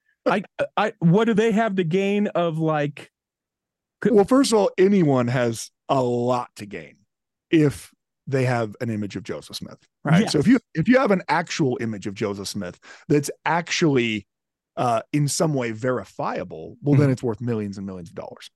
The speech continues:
Speaker 2: So
Speaker 1: Okay.
Speaker 2: when I worked at the church history department, there were people claiming that they had images of Joseph Smith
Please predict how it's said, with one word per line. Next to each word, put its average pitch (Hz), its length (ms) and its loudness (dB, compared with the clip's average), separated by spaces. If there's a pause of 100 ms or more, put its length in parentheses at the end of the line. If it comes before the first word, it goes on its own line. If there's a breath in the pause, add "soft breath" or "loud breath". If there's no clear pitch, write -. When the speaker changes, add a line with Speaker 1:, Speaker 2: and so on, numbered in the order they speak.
(160)
Speaker 2:
So 143 240 2
Speaker 1:
Okay. - 100 -6 (400 loud breath)
Speaker 2:
when 165 160 4
I 214 140 4
worked 170 260 4
at 143 60 -2
the 127 80 -2
church - 240 -2
history 127 240 -4
department, 104 520 -4
there 135 140 4
were 165 140 4
people 131 320 -4
claiming 120 480 -6
that 127 160 -8
they 120 120 -4
had 123 220 -6
images 110 380 -10
of 107 80 -10
Joseph 101 340 -4
Smith - 420 -4